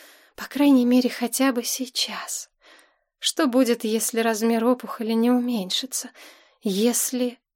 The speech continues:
её не станет? Джек, может, и готов сделать шаг вперёд и стать отцом.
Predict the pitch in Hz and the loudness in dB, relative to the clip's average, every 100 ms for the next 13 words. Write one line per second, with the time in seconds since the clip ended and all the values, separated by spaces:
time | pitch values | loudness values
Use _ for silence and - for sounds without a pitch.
0 | _ _ 202 202 220 240 233 254 - - | _ _ -2 0 0 -2 -2 -2 -4 -8
1 | 220 190 - - - _ _ _ _ _ | -10 -10 -14 -20 -20 _ _ _ _ _
2 | _ _ _ 269 233 254 285 294 - 262 | _ _ _ -6 -2 4 4 4 4 4
3 | 233 233 247 269 240 277 - 359 262 196 | 6 2 0 0 2 -2 2 0 0 -4
4 | 175 185 196 185 - - 220 185 - - | -4 -2 -2 -4 -2 0 0 -2 -4 0
5 | 202 202 233 240 180 - - 214 - 226 | 2 4 0 -2 -4 -6 -6 -8 -6 -8
6 | - - 254 175 | -2 0 2 0